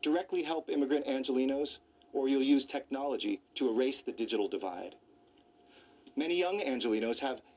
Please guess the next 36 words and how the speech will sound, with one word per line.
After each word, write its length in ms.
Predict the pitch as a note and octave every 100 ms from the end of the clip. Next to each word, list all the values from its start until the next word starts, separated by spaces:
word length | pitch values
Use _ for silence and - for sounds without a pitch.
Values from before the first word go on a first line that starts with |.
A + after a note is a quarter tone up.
| -
even 220 | C3+ C3+
younger 320 | C3 F3 F3
siblings 500 | - - G2+ G2+ -
who 80 | -
have 80 | A2
struggled 480 | - - D#3+ D#3+ D3+
with 180 | B2+
distance 400 | - D#3 - A2
learning 300 | G#2+ F#2+ F#2 F#2+
and 120 | A#2
need 140 | B2
to 60 | A#2
catch 300 | B2+ - -
up. 200 | D3+ - _ _ _ _ - - -
And 100 | D3
just 240 | G#3 -
as 120 | F#3+
home 240 | - F#3 E3+
health 260 | E3 F3+
care 180 | - C#3
programs 480 | - C3 B2 A#2 A2 - - -
are 80 |
beginning 300 | D3 D#3 G3+ F3+
to 80 |
recognize 460 | D3 D#3+ D3+ C#3+ C3+
that 100 | C#3
a 60 | A#2
lot 300 | A#2+ D#3+ F3+
of 100 | C#3
family 320 | D3+ D3 D3+
care 260 | - C#3+ B2
work 220 | B2 C3
should 180 | - A2+
be 120 | G#2+
paid 360 | - D3+ D3
labor 380 | A#2 A#2 D3 F3